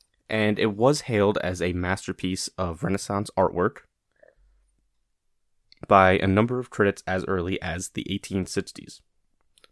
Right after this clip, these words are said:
But that was pretty much it, you know, the art people were into it, high society, that type of thing, but the average person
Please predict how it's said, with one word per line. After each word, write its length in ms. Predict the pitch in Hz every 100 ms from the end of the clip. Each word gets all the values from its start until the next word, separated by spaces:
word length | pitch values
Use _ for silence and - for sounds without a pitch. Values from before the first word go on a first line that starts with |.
| -
But 60 |
that 60 | 175
was 120 | 180
pretty 180 | - 147
much 160 | 147 147
it, 140 | -
you 100 | 92
know, 140 | 95
the 100 | 101 -
art 300 | 113 - -
people 280 | 113 107
were 120 | 110 110
into 260 | 110 107
it, 220 | 107 95
high 240 | - 104 104
society, 560 | - - 98 95 95
that 160 | 90 90
type 180 | - 82
of 100 | -
thing, 220 | 90 85
but 120 | 85
the 120 | 85
average 360 | - 107 101 -
person 440 | 110 104 85 85